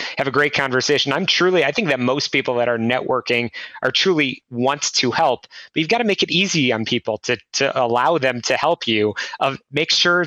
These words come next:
that you're preparing them. I mean, I believe that business cards are for everybody, whether you're in business or whether you're looking for a job.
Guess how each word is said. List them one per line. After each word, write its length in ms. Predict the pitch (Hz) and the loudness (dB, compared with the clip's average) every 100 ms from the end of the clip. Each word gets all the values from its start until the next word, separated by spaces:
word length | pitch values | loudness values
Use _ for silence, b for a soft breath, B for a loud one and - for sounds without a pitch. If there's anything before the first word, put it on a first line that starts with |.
| - | 0
that 160 | 131 - | -2 0
you're 220 | 135 - - | -2 -2 -4
preparing 560 | 139 - 151 156 147 127 - | -4 0 0 2 0 -6 -6
them. 260 | 123 135 135 B B | 0 0 -2 B B
I 60 | 147 | 0
mean, 100 | 143 | 2
I 120 | 196 | 2
believe 260 | 165 135 127 | 2 0 0
that 100 | 120 | -2
business 240 | 143 160 | -2 -2
cards 260 | - 175 165 | -2 0 0
are 80 | 175 | 0
for 160 | 170 | 2
everybody, 380 | 185 240 120 110 | 0 0 0 0
whether 200 | 117 127 | 0 0
you're 220 | 117 123 | 0 0
in 220 | 135 147 | 0 0
business 360 | 131 127 175 - | 0 0 0 0
or 100 | 151 | 0
whether 180 | 139 147 | 2 2
you're 120 | 143 | 2
looking 220 | 151 175 | 0 -2
for 120 | 160 | 0
a 40 | 165 | 2
job. 320 | 170 156 | 2 0